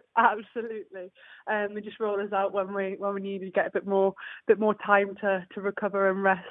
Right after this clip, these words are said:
But, uh, the women's game is in a, a good place. I think, like I said, Italy have, like, developed over the years, and they fit, sit second. Well, they did sit second, and now third, and they're having the best run of, of the time. I think a lot of teams were in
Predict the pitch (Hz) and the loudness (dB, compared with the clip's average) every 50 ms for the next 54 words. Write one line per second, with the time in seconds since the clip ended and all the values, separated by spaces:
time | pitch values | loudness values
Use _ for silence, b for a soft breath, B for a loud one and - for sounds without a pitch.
0 | - _ - 247 226 214 190 - - 220 214 214 208 202 190 - - _ _ _ | -16 _ 4 6 6 6 6 2 0 0 2 2 2 2 0 -2 -4 _ _ _
1 | _ _ _ _ - 233 220 226 233 226 - - 220 208 208 208 208 208 208 214 | _ _ _ _ -8 -4 -2 -2 -2 -2 -4 -2 -2 -2 -2 -2 -4 -6 -6 -6
2 | 214 214 208 196 - - - 208 - 226 208 202 - - 214 220 233 - - - | -4 -4 -4 -4 -6 -6 -10 -6 -4 -4 -4 -4 0 2 2 2 2 0 -2 -8
3 | - 196 - 226 202 - - _ - 226 208 - - 185 - 208 202 202 - - | -8 -6 -6 -8 -8 -8 -12 _ 0 0 0 0 -4 -2 2 2 2 2 4 2
4 | 214 208 - 226 214 208 196 180 - _ _ _ - - 202 - - 202 - 202 | 2 2 2 -2 0 0 0 -2 -6 _ _ _ -8 -4 -2 -2 -2 -4 -10 -2
5 | 180 208 202 202 196 196 196 - - - - - _ _ - 214 208 208 196 196 | 4 4 6 6 6 4 2 -2 -18 -16 -16 -16 _ _ 0 2 2 2 2 0
6 | 190 196 202 202 196 196 208 190 208 202 196 202 196 - _ - - - - - | 0 0 2 4 4 2 2 2 0 0 0 0 -2 -4 _ -4 -4 -4 -4 -4
7 | - - 208 180 - - - _ _ - - - - 214 196 - - 208 202 196 | 0 2 2 2 2 -2 -12 _ _ -20 -16 -4 -4 -4 -4 -2 -4 -2 0 0
8 | 196 185 214 208 202 - - - - - 208 196 - - 202 196 196 196 196 196 | 0 2 0 0 0 0 -8 -8 -6 -2 -4 -4 -2 -2 0 0 2 2 4 2
9 | 202 196 196 - 214 202 196 196 196 202 202 202 202 208 208 208 214 196 202 196 | 2 2 0 0 2 4 4 4 2 -2 -8 -4 -4 -2 2 2 2 0 0 -10
10 | 190 - 196 196 - - - 202 208 202 196 196 190 185 _ - - 196 202 196 | -2 -2 -2 -2 -2 -10 -10 -4 -4 -4 -2 -4 -6 -8 _ -12 -8 -6 -6 -6
11 | 196 - - 214 208 214 220 208 208 - 226 220 - - - - 214 220 214 214 | -6 2 4 6 6 6 4 -2 -2 -2 -4 -4 -4 -14 -6 0 2 4 4 6
12 | 220 220 - - 220 214 208 - _ _ - - 233 214 208 202 202 202 - - | 6 4 4 2 0 -2 -4 -10 _ _ -16 -12 -8 -8 -8 -8 -8 -12 -20 -12
13 | - 202 202 202 202 196 b b b b b b _ - 208 202 | -2 2 4 4 4 4 b b b b b b _ -4 -2 -2